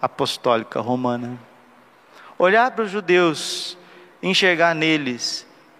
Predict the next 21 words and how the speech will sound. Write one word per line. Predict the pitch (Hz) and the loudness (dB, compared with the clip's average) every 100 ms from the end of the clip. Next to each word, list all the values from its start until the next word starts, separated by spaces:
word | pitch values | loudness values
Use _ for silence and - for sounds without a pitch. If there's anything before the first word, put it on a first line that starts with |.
| _ _ _ _ _ - | _ _ _ _ _ -4
a | 139 | -4
falta | - 185 190 185 | 2 2 2 -2
de | 151 156 | -4 -8
fé | - - 156 135 - | -6 0 2 2 -2
e | 151 | -4
um | 180 175 165 | -2 0 4
ódio | 175 196 170 127 143 110 - - - | 6 4 0 -6 -6 -6 -12 -16 -4
e | 170 | 0
um | 185 | 0
deicídio | 139 180 175 - - 196 208 147 131 104 - - - - | 2 2 2 0 0 0 -2 -2 -2 -4 -14 -20 -10 -4
é | 160 | -2
fácil. | - 151 143 - - - - - _ _ _ _ _ _ _ _ - | 0 -2 -2 -6 -8 -10 -14 -20 _ _ _ _ _ _ _ _ -4
Mas | 165 185 - - | -2 0 -2 -2
olhemos | 190 180 214 190 | 2 4 2 -2
para | - 165 | -2 0
a | |
história, | 135 - 143 139 151 185 190 - - - - - - _ | 0 0 2 4 4 0 -4 -16 -20 -20 -20 -20 -20 _
olhemos | - 214 247 254 - | 2 4 4 2 0
para | 196 180 | 0 4
nós | 175 170 | 4 4
mesmos, | 147 151 175 180 151 113 - | 0 2 2 0 -6 -12 -14